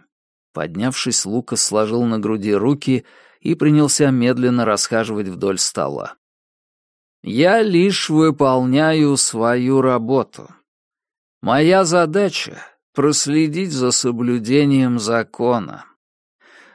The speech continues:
Удовольствия в этом мало, потому как очень скоро сюда начнут звонить.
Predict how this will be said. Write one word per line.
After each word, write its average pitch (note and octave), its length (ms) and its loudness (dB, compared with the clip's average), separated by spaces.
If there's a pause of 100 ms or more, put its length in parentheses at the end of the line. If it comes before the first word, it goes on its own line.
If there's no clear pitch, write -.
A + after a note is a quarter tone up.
(120)
Удовольствия G#3+ 920 4
в F#3 60 2
этом G3 380 2
мало, D#3+ 760 2 (180)
потому D#3 460 0
как D#3 280 0
очень - 500 0
скоро D#3+ 540 2
сюда C#3+ 520 0
начнут D3 520 -2
звонить. A2+ 960 -2